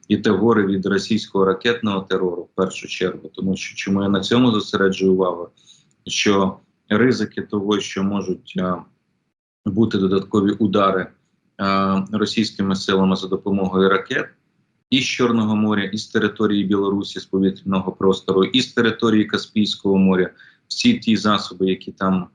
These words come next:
е, Росія використовувала до цього, різні типи ракет, там і калібри, і Х п'ятдесят п'ять, і К двадцять дев'ять, і К тридцять один, і, е, Х сто один з Каспійського моря.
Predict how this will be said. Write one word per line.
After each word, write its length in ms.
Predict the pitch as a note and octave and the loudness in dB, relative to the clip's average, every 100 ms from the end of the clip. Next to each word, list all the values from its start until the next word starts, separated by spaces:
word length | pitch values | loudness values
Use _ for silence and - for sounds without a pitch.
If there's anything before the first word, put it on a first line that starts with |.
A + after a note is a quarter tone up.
| _ _ _ | _ _ _
е, 240 | G2 F#2+ F#2+ | 0 2 4
Росія 380 | G2 - G#2 F#2+ | 2 0 0 2
використовувала 720 | F#2+ G2+ G2 - G2 F#2+ F#2+ | 0 -2 -4 -2 0 2 2
до 140 | G2 | 0
цього, 340 | F#2+ C3+ C#3+ A2 | -4 -2 0 2
різні 320 | G#2+ G2+ F#2+ | 2 0 -4
типи 300 | G2 F#2+ F#2 | -4 -2 0
ракет, 420 | F#2 - G2 F#2+ | -2 0 -2 -2
там 240 | F2 F2 - | -8 -10 -6
і 80 | G#2+ | -6
калібри, 640 | - G2+ A#2 D3+ C#3+ C3+ B2+ _ _ _ _ _ | -2 0 2 0 -2 -6 -10 _ _ _ _ _
і 420 | A2 G#2+ G#2+ G#2 G#2 F#2+ | 2 4 6 4 2 -6
Х 500 | - A#2 A2+ G#2 F#2+ - | -2 2 2 2 -2 -4
п'ятдесят 460 | G2 F#2+ - F#2+ - | -4 -4 -6 -8 -4
п'ять, 320 | A#2+ C3+ - | -2 -2 -4
і 40 | - | -10
К 180 | - | -6
двадцять 420 | F2+ F2+ F2 F#2 F2+ | -4 -4 -6 -12 -2
дев'ять, 420 | B2 B2 A2 - | 0 0 -2 -6
і 20 | |
К 180 | - F#2 | -12 -10
тридцять 460 | - - - - | -8 -10 -10 -8
один, 440 | F#2+ F2+ C3+ C3+ B2 - _ _ _ _ - | -8 0 0 0 -2 -8 _ _ _ _ -4
і, 400 | G2 G2 G2 F#2+ | -2 0 2 4
е, 440 | F#2+ F#2+ F#2 F#2 | 6 4 2 0
Х 200 | - G2 | -2 -6
сто 360 | F2+ - C#3+ D3 | -6 -4 -2 0
один 320 | B2 A2+ A2 | 0 0 0
з 60 | G#2+ | -2
Каспійського 680 | A2 - A2 G2+ - G2+ G2 | -8 -4 -4 -4 -4 -2 -2
моря. 300 | G2+ F#2+ | -2 -2